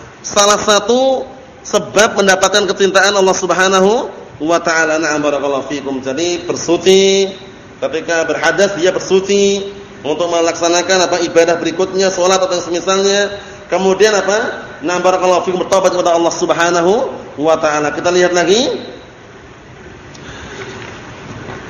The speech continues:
Qala Syekh Shalih Fauzan, hafizallahu taala wa ra'ah, "Bihadil a'mal istahaqqu mahabbatallah lahum ala hadil a'mal." Dengan sebab amalan-amalan ini, mereka berhak mendapatkan kecintaan Allah Subhanahu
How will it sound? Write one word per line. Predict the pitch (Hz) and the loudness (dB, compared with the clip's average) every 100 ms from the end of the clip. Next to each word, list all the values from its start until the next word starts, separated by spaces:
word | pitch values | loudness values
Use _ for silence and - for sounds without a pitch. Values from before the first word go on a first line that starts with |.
| - - | -16 -2
Qala | 185 247 262 240 | 2 4 4 2
Syekh | 226 226 | 0 2
Shalih | 220 208 | 2 2
Fauzan, | 196 185 156 190 185 170 160 - | 2 -2 2 2 2 0 -2 -2
hafizallahu | 185 185 170 160 | -2 0 0 0
taala | 170 170 170 | 2 0 2
wa | 165 | 2
ra'ah, | 151 175 202 202 - - | 2 2 2 0 -4 -6
"Bihadil | 208 190 247 294 269 | 0 4 4 4 2
a'mal | 226 226 226 233 214 208 202 202 - | 2 0 2 2 4 2 0 -6 -4
istahaqqu | 208 202 214 262 277 233 | -4 0 0 2 0 -2
mahabbatallah | 226 208 240 208 214 202 202 202 202 | -2 0 0 0 0 2 4 4 4
lahum | 190 202 | 2 0
ala | 180 190 180 | 0 2 2
hadil | 180 175 175 | 2 0 -2
a'mal." | 151 156 135 110 - - - - | -2 -2 -4 -6 -10 -16 -20 -4
Dengan | 190 233 226 | 0 2 2
sebab | 262 294 | 2 2
amalan-amalan | 247 247 240 240 233 220 220 202 | 2 2 2 2 0 2 2 2
ini, | 185 196 208 - - 160 | 2 0 -2 -6 -12 -2
mereka | 220 247 247 | 0 2 4
berhak | 240 214 262 254 | 4 2 2 0
mendapatkan | 254 240 233 269 269 247 233 | 2 2 2 0 0 -2 -2
kecintaan | 240 226 240 233 | -2 0 0 2
Allah | 226 - | 0 0
Subhanahu | 196 214 220 | 0 2 2